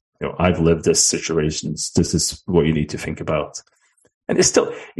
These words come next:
not any winger or any centre back could do that, but I think that is where you maybe see a lot of ex-players moving into those more specialised role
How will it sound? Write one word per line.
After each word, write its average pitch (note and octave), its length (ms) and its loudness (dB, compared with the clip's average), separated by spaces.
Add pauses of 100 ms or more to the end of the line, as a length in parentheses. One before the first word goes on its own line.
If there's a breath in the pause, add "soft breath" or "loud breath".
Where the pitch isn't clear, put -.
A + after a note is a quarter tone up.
(920)
not C3 220 4
any G2 200 4
winger E2+ 320 4
or D#2 180 0
any E2 180 2
centre D#2 320 -4
back D#2 200 -6
could - 120 -16
do F2 160 0
that, - 220 0
but D#2+ 120 0
I - 40 2
think - 340 0
that E2+ 200 -2
is E2+ 160 -4
where D#2+ 120 4
you D#2 140 0
maybe D#2+ 240 -2
see D2+ 340 -2
a D#2 80 -4
lot D#2+ 200 0
of D2 100 -8
ex-players D2+ 560 -4
moving D#2 300 -6
into D2+ 200 -4
those D2+ 240 -2
more E2 120 -2
specialised - 760 -2
role D#2 420 0